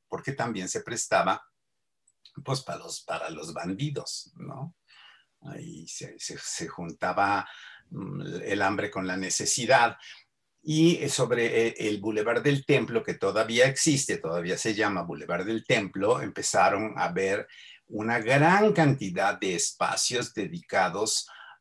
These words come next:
a la, a la, a, a la, al entretenimiento no convencional, al, al que no llegaba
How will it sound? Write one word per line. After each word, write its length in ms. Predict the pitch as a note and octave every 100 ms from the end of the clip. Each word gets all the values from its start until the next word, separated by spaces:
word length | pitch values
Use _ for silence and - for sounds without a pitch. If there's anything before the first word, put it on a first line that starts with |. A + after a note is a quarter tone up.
| -
a 220 | F#2+ F#2+
la, 140 | F#2+
a 380 | F2+ F2 F#2 F#2
la, 120 | F#2
a, 220 | G2+ -
a 340 | F#2+ E2+ F#2 F2
la, 200 | F2 E2+
al 220 | F2+ F2+
entretenimiento 1040 | F2 F2+ F2+ F2 F2+ F#2+ G2 G2+ G2+ G#2+
no 160 | F#2 F2+
convencional, 880 | G2 F#2+ F#2+ F#2+ A#2 A2+ E3+ F3+ - _
al, 440 | - F2 - F#2+ -
al 180 | F#2+ F#2
que 140 | F#2+
no 160 | F2+ F#2+
llegaba 640 | G2 G2+ G2 F#2 G2 -